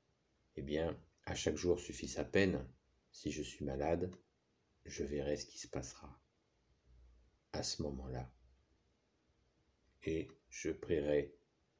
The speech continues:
le bon Dieu Jésus, le Christ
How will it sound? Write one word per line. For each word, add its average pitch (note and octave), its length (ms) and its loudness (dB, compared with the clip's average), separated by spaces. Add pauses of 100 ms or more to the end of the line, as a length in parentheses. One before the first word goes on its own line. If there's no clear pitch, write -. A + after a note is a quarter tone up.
(760)
le D#2+ 140 4
bon D#2+ 220 4
Dieu D2 360 2
Jésus, C#2 600 -2 (1400)
le - 140 0
Christ - 520 -6